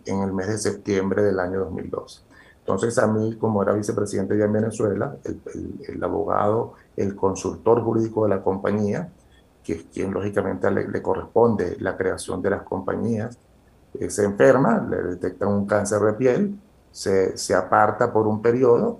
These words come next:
y es donde a mí me piden que para culminar el proceso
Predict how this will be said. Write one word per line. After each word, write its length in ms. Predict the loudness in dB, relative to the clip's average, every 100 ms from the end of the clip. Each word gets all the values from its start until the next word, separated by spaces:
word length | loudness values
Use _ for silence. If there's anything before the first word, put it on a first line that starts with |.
| -6
y 120 | -2
es 140 | -2 0
donde 240 | -2 0
a 40 |
mí 120 | 0 0
me 140 | -2
piden 500 | -2 -2 0 -2 -6 -16 -20 -20 _
que 200 | 2 4
para 300 | 4 2 2
culminar 400 | 0 0 0 0
el 100 | 0
proceso 760 | -2 2 2 2 0 -2 -4